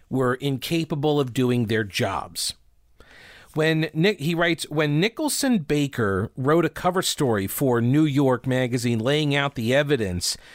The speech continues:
that covid nineteen may have originated in a lab in Wuhan, China, the hypothesis was still highly controversial." And I actually covered this at the time when Nicholson Baker wrote the story, because it was the first example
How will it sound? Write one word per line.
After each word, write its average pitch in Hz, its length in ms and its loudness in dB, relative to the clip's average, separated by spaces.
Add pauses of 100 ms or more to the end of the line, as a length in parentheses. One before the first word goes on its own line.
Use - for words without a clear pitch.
(140)
that 113 140 -4
covid 156 360 0
nineteen 135 560 0
may 151 140 2
have 147 120 0
originated 131 760 0
in 135 140 -2
a 110 60 0
lab 131 480 0
in 113 240 0
Wuhan, 139 480 0
China, 165 420 0 (360)
the 160 100 2
hypothesis 170 840 -2
was 147 140 0
still 190 500 0 (100)
highly 147 500 -2
controversial." 147 840 -2 (440)
And 123 440 -2 (540)
I 101 140 -6
actually 127 220 -4
covered 214 300 0
this 107 160 -6
at 107 120 -4
the 107 40 -4
time 95 320 -2
when 92 200 -4 (200)
Nicholson 120 400 -2
Baker 110 280 -2
wrote 110 180 0
the 110 80 -6
story, 143 300 -2
because 135 260 -4
it 120 80 -4
was 104 140 -4
the 101 100 -4
first 175 340 -2
example 135 640 -2